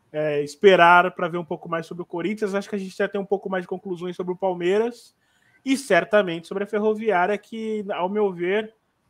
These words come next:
e acho que você tem a mesma opinião, foi o time que até aqui enfrentou os principais adversários diretos, né, que teve o grau de dificuldade maior.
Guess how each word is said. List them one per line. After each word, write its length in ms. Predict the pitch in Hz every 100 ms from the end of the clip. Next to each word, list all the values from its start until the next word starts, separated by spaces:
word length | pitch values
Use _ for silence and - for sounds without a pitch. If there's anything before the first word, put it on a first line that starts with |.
| _
e 100 | 165
acho 160 | 156 156
que 80 | 175
você 180 | 156
tem 120 | 170 170
a 40 |
mesma 180 | 160 165
opinião, 540 | 156 165 165 196 214 - _ _ _
foi 160 | 170
o 60 | 170
time 200 | 185 185
que 100 | 196
até 220 | 196 196
aqui 260 | 196 - 196
enfrentou 840 | 202 202 196 - 185 185 208 254
os 240 | 233 202 -
principais 480 | 202 190 - 185 208
adversários 440 | 208 214 214 208
diretos, 380 | 247 185 170 160
né, 120 | 151
que 80 | -
teve 200 | 165 175
o 80 | 165
grau 240 | 156 175
de 80 | 185
dificuldade 460 | _ 196 170 165
maior. 380 | 190 202 143 143